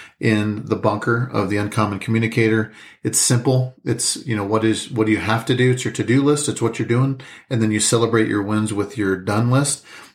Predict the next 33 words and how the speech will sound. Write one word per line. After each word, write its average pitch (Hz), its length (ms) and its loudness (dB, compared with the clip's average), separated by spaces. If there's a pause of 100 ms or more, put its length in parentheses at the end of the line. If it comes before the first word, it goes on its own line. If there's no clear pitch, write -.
Those 127 300 2
type 143 180 2
of 110 140 2
visual 113 360 2
boards, 113 360 2
I've 104 160 2
got 110 200 0
one 107 140 -2
up 104 140 -4
on 98 160 -2
my 98 100 -4
job 107 280 2
site 135 260 2
as 110 180 -2
well 107 220 -2
right 104 220 0
now, 131 340 0 (360)
where 110 220 4
I 117 180 2
have 104 540 0
R 117 220 2
F - 100 -2
Is 107 240 2
and 104 120 -4
different 107 260 -2
things, 107 300 -2
questions 120 400 -2
that 107 100 -2
are 104 60 -6
generated 107 520 -2
within 110 280 -6
the 95 80 -8
field 139 440 2